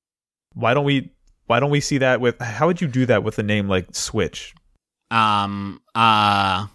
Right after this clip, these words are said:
Speaker 2: I mean, isn't there a game called One Two Switch?
Speaker 1: Nah, I guess. I think,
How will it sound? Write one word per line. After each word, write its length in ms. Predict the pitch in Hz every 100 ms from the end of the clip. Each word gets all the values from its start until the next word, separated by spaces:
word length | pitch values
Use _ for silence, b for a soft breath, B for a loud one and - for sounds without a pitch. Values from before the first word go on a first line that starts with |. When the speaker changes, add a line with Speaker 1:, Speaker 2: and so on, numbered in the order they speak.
| _ _ _ _ _ _ _ _ _ _ _ _ _ _ _ _ _ _ _ _ _ _ _ _ _ _ _ _ _ -
Speaker 2:
I 80 | 123
mean, 440 | 123 117 113 101 131
isn't 120 | 135
there 120 | 135
a 40 |
game 180 | 123 127
called 180 | 127 117
One 140 | 123
Two 160 | 123 123
Switch? 540 | - 131 - - - _ _
Speaker 1:
Nah, 400 | - 127 127 127
I 80 | 123
guess. 560 | 120 113 104 101 - -
I 80 | 143
think, 380 | 226 254 165